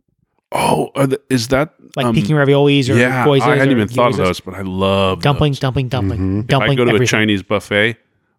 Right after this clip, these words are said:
Speaker 1: I'm having way more of those than a person should have.
Speaker 2: Yep.
Speaker 1: 'Cause
Speaker 2: Dump-
Speaker 1: normally they get served, you get, like, two or three maybe.
Speaker 2: Yeah.
Speaker 1: I'll have ten of those
Speaker 2: Yeah.
Speaker 1: things.
Speaker 2: We have a
Speaker 1: Yeah.
Speaker 2: place next to my, um, when I works called Kyoto, and they,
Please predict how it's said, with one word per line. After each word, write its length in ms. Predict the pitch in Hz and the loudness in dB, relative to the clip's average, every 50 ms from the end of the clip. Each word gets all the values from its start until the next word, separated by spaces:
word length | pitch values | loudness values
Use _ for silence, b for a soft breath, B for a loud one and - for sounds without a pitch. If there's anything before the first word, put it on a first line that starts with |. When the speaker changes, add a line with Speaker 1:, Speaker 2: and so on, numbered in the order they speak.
| _ _ - | _ _ -4
Speaker 1:
I'm 140 | 101 101 90 | -4 -4 -2
having 460 | 98 101 101 98 95 87 85 82 87 | -2 -2 -2 -2 -2 -2 -4 -4 -4
way 200 | 95 101 107 110 | -2 0 0 0
more 300 | 107 98 95 101 104 101 | 0 2 2 2 2 0
of 120 | 92 87 | 2 2
those 340 | 95 98 95 98 98 92 - | 2 2 4 2 2 0 -4
than 140 | - 98 87 | -6 -6 -6
a 60 | 82 | -6
person 400 | - - 95 92 87 - 87 82 | -6 -6 -6 -6 -6 -8 -8 -10
should 220 | - - - 82 117 | -8 -8 -8 -8 -8
have. 240 | 110 71 64 - 120 | -8 -8 -6 -4 -4
Speaker 2:
Yep. 120 | 131 139 - - _ _ _ _ _ _ - 139 120 | -4 -6 -8 -12 _ _ _ _ _ _ -14 -6 -2
Speaker 1:
'Cause 140 | - 127 117 | 0 2 2
Speaker 2:
Dump- 40 | 131 | 4
Speaker 1:
normally 340 | 139 160 175 131 107 95 | 4 4 4 2 2 0
they 100 | 85 85 | 0 -2
get 100 | 78 67 | -2 -4
served, 340 | - - - 95 90 85 95 - _ | -4 -4 -2 -4 -4 -6 -10 -10 _
you 100 | 107 98 | -4 -2
get, 160 | 87 87 - - | -2 -4 -4 -6
like, 180 | 76 73 76 - _ _ - | -10 -12 -14 -16 _ _ -10
two 300 | - 95 90 90 87 82 | -6 -4 -4 -2 -4 -4
or 60 | 78 | -6
three 380 | 78 - - 90 90 87 87 85 | -8 -10 -10 -6 -4 -2 -2 -2
maybe. 220 | 85 87 87 156 151 | 0 0 2 2 2
Speaker 2:
Yeah. 380 | 143 127 117 113 110 110 113 - - - - | 2 2 0 -2 -4 -6 -10 -12 -16 -8 -2
Speaker 1:
I'll 160 | - 110 107 | 0 0 0
have 220 | 92 87 82 - - | 0 -2 -4 -6 -8
ten 200 | - - 62 64 | -8 -8 -8 -6
of 60 | 64 | -8
those 200 | - 65 156 135 | -8 -6 -2 -2
Speaker 2:
Yeah. 140 | 127 117 107 | -2 -2 -2
Speaker 1:
things. 200 | 107 - - - | -6 -10 -4 -2
Speaker 2:
We 60 | 143 | 0
have 100 | 143 135 | 0 0
a 60 | 131 - | 0 -2
Speaker 1:
Yeah. 60 | - | -2
Speaker 2:
place 260 | - 160 139 - - | 0 0 0 0 -2
next 180 | 151 135 - - | -2 -4 -2 -4
to 40 | 127 | -4
my, 100 | 120 127 | -4 -4
um, 360 | - 147 120 117 110 110 101 - _ | -2 -2 -2 -2 -4 -6 -10 -16 _
when 140 | - 139 127 | -10 -8 -8
I 40 | 120 | -8
works 380 | 117 127 123 120 - - - - | -8 -10 -8 -6 -6 -6 -6 -6
called 300 | - - - 120 107 - | -8 -10 -10 -10 -10 -8
Kyoto, 380 | - - 143 127 123 120 113 113 | -4 0 0 2 2 2 0 0
and 100 | 117 120 | 0 -2
they, 220 | 117 107 95 - | -2 -2 -4 -6